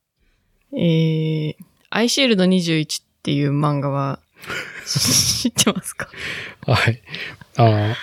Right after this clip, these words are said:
Speaker 2: ね、今、ワンパンマンのね、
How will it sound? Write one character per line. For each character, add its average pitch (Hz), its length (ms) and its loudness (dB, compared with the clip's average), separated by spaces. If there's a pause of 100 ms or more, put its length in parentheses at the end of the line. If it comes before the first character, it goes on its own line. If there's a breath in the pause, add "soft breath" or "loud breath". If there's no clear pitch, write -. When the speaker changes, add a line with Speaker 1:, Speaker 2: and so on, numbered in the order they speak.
(480 loud breath)
Speaker 2:
ね、 131 240 -4 (240)
今、 120 400 4 (320)
ワ 151 160 4
ン 165 60 0
パ 190 120 4
ン 147 100 4
マ 104 200 2
ン 107 160 -10
の 107 80 -4
ね、 165 200 2